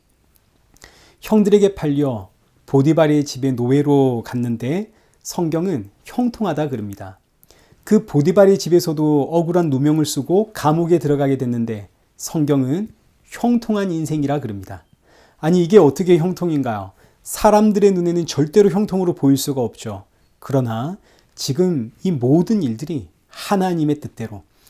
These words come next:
하나님이 원하시는 대로 이루어져 가고 있기 때문에 이걸 형통이라 하는 겁니다. 자, 마찬가지입니다. 오늘 본문 십삼 절. "하나님의 종이 받들어 높임 들입니다."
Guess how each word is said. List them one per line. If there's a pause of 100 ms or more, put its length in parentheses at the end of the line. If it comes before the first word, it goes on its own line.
(140)
하나님이
원하시는
대로
이루어져
가고
있기
때문에
이걸 (380)
형통이라
하는
겁니다. (340)
자,
마찬가지입니다. (120)
오늘
본문
십삼
절. (580)
"하나님의
종이
받들어
높임
들입니다."